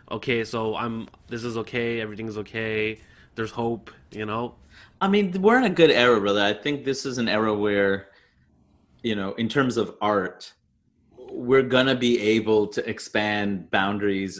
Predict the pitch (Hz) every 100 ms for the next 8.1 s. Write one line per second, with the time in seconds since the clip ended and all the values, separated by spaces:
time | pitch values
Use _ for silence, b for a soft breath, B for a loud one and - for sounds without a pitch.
0 | - 95 92 92 92 - 131 - 156 156
1 | 139 - - 160 175 180 143 147 139 139
2 | 135 - B B B - 107 104 104 101
3 | 98 87 87 _ _ _ _ _ - 151
4 | 131 123 117 - 214 139 135 - 151 -
5 | 185 170 151 147 160 135 139 135 123 127
6 | 123 120 B B B - 170 170 143 -
7 | 131 113 110 - 95 95 87 87 90 87
8 | 82